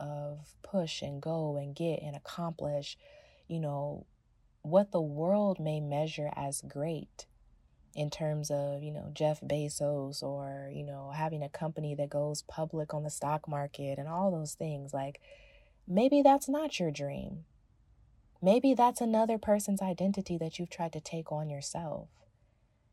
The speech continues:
Maybe your dream is to be an artist, to tell stories like me. Maybe your dream is to be a model. That was my dream, to be a model and to be a journalist. Who knew that I could win a pageant? I never fathomed the idea.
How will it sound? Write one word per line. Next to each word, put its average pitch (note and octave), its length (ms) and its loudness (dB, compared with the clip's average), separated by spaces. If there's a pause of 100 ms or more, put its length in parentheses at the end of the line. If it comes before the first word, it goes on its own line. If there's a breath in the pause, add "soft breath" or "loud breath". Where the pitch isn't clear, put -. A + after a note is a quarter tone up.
(840)
Maybe A#3+ 260 4
your A#3 200 2
dream G3+ 420 4
is G3 200 2
to G3 120 -4
be G3 140 0
an F#3+ 80 0
artist, E3+ 760 -4
to D#3+ 80 -8
tell F3+ 240 -2
stories E3 880 -6
like D#3 220 -8
me. D#3+ 440 -6 (100)
Maybe G3 240 4
your G#3 220 4
dream G3+ 340 2
is G3 140 0
to F#3+ 100 -8
be G3+ 160 -4
a G3 80 2
model. D#3 720 0 (540)
That D#3+ 140 2
was F3+ 120 0
my D#3+ 240 0
dream, F3 520 -4
to - 80 -16
be F3+ 140 -2
a F3+ 60 0
model E3+ 360 0
and D#3+ 160 -4
to D#3+ 80 -8
be D#3 140 -6
a D#3 60 -6
journalist. D3 680 -4 (2000)
Who G#3 140 4
knew F3+ 240 4
that D#3 100 0
I D3+ 100 0
could D3 180 -4
win D3+ 160 -2
a C#3+ 60 -6
pageant? C#3+ 440 -6
I C#3+ 60 -8
never D#3 360 -4
fathomed D3 420 0
the C#3+ 140 -6
idea. C#3 520 -8